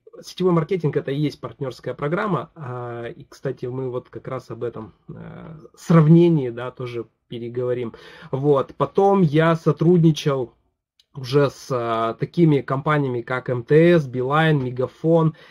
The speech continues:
Это тоже была партнёрская программа на основе дилерского договора.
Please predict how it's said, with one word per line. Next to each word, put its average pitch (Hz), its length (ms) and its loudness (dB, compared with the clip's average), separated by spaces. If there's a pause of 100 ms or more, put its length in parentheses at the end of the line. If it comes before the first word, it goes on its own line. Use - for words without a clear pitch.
Это 131 220 0
тоже 165 320 8
была 135 280 0
партнёрская 156 720 0
программа 135 600 -4
на 120 200 -4
основе 143 400 0
дилерского 123 640 -2
договора. 143 680 -2